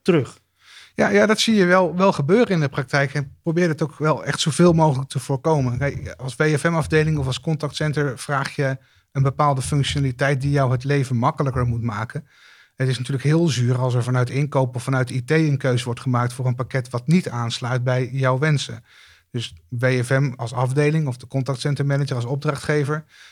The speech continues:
Speaker 2: moet eigenlijk wel gewoon afdwingen dat die de beslissende stem heeft. In het beoordelen en het scoren van, van de lijsten op, op, op al die pakketten van eisen en ook de demo's, die neem je mee in de scores en ook de site visit neem je mee in scoren.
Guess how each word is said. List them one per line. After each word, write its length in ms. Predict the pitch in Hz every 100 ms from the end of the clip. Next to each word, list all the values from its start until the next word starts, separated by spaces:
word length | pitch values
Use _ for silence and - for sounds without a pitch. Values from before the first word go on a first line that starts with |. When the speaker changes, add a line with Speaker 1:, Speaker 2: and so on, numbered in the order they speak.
| _
Speaker 2:
moet 180 | 127 131
eigenlijk 340 | 127 139 143
wel 160 | 131 139
gewoon 220 | - 135
afdwingen 480 | - 135 127 147 165
dat 160 | 139 113
die 320 | 139 139 _
de 100 | 131
beslissende 460 | 123 - 131 135 117
stem 280 | - 160 127
heeft. 320 | 120 - _ _ _ _ _ _ _ _ -
In 180 | - 147
het 120 | 135
beoordelen 560 | 147 180 185 156 147 139
en 40 |
het 100 | 131
scoren 460 | - 165 160 139 127
van, 280 | 135 131
van 180 | 123 127
de 100 | 127
lijsten 380 | 131 143 135 131
op, 180 | 123 120 -
op, 120 | 120
op 200 | - 123
al 180 | - 135
die 100 | 127
pakketten 420 | 123 123 135 123
van 140 | 127 120
eisen 380 | 127 135 143 120
en 120 | 120
ook 140 | 123
de 100 | 123
demo's, 440 | 107 104 117 120 -
die 120 | 131
neem 240 | 135 135
je 100 | 139
mee 220 | 135 135
in 80 | 135
de 60 | 123
scores 500 | - 131 123 120 120
en 100 | 117
ook 120 | 117
de 80 | 117
site 320 | - 139 139
visit 280 | 147 135 135
neem 180 | 131 135
je 100 | 135
mee 180 | 135
in 80 | 131
scoren. 500 | 120 - 131 131 135